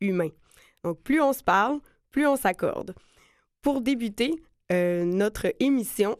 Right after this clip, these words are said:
sur la Semaine québécoise des rencontres interculturelles,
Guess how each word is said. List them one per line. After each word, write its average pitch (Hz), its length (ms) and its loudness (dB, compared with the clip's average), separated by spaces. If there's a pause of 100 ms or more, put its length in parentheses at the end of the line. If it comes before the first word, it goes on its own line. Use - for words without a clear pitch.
(100)
sur 196 340 -2
la 185 160 0
Semaine 208 280 0
québécoise 214 500 0
des 226 140 0
rencontres 220 560 0 (100)
interculturelles, 208 1080 0